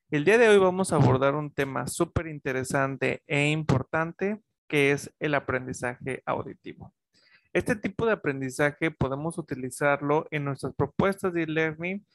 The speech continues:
y en la llamada modalidad híbrida. Como sabemos, utilizarlo en los procesos educativos no es nada nuevo.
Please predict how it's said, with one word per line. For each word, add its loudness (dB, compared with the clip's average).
y 0
en 2
la 2
llamada 2
modalidad -2
híbrida. -12
Como 4
sabemos, 2
utilizarlo -2
en -4
los -4
procesos 0
educativos -4
no -4
es -8
nada 2
nuevo. 2